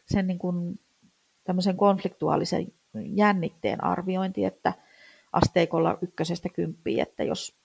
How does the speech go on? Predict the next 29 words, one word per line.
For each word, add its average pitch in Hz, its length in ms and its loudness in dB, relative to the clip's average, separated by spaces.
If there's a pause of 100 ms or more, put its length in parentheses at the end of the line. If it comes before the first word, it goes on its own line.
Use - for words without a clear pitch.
(140)
seitsemän 180 560 0
viiva 180 160 -2
kymmenen 175 500 -2
on, 190 40 0
että - 120 -10
siellä 180 160 -2
on 180 100 -6
semmoinen 180 440 -4
niinku 202 280 -8 (160)
tilanne, 185 340 0
että 196 140 -6
siellä 190 160 -2
on 202 60 -6
niinku 202 200 -8
lähinnä 185 260 -2
avoin 180 300 0
sota - 380 2
jo - 120 -4
käynnissä, 208 580 -4
että, 202 300 -2 (760)
että - 280 -16 (120)
ihmiset 170 440 -6
on 165 180 -4 (340)
valmiina 170 420 2
niinku, 165 460 -6 (1600)
ihmiset 175 420 -2
on 165 120 -2
silleen 170 280 2
asennoi-, 165 440 0